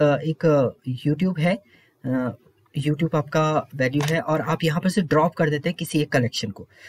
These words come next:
So, पहले आप इसका backup ले लीजिए। मैं अभी केवल एक single, अ, collection का backup ले रहा हूँ। अभी तो आपने जितने भी आपके collection सभी का backup लिया है। अब हम एक single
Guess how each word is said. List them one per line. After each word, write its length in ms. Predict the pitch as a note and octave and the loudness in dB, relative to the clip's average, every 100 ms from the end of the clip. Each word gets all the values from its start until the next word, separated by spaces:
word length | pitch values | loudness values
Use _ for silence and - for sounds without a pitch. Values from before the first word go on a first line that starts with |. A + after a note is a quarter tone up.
| - | -18
So, 340 | - D#3+ D#3 D#3+ - | 0 4 4 2 2
पहले 180 | E3 F3 | 2 4
आप 200 | E3+ E3+ | 0 -4
इसका 440 | - - E3+ D#3+ - _ _ A2+ | -4 -2 0 -2 -6 _ _ 0
backup 320 | D3 D3 F3 | 2 4 2
ले 100 | F#3 | 2
लीजिए। 280 | F3+ F#3 A3+ _ | 2 -2 -2 _
मैं 160 | D3 D#3+ | 2 4
अभी 260 | F3 F#3 G3 | 4 2 0
केवल 280 | F3+ F#3 | 0 0
एक 160 | D3+ E3+ | -2 -4
single, 380 | - G3+ G#3 G#3+ | 0 2 4 0
अ, 360 | - D3+ C#3+ | 0 0 0
collection 420 | C#3+ D#3+ D#3 - E3+ | 2 0 0 0 0
का 200 | E3 E3 | -2 2
backup 380 | C#3+ C3 C3 | 2 2 0
ले 80 | C3 | 0
रहा 120 | A2+ | 0
हूँ। 80 | G#2+ - | -4 -2
अभी 140 | D#3 | -2
तो 120 | F#3+ | 0
आपने 300 | G3 F#3+ G3+ G3 - | -2 -2 -2 -4 -6
जितने 300 | B2+ - E3 | -4 -2 0
भी 160 | G3+ G3 - - | 0 -2 -12 -2
आपके 180 | D#3+ D#3 | 0 0
collection 380 | D#3+ E3 E3 G3 | 0 0 0 -2
सभी 280 | - D#3+ D#3+ | 0 0 2
का 120 | F3+ | 2
backup 300 | D#3+ C#3+ D#3+ D#3+ | 2 0 0 2
लिया 140 | E3 | 2
है। 60 | A3 | 2
अब 140 | F3+ F#3+ | 2 4
हम 240 | A3 G#3 - | 4 2 -4
एक 160 | E3+ | -8
single 380 | - F3+ E3+ F#3+ | -6 -4 0 -2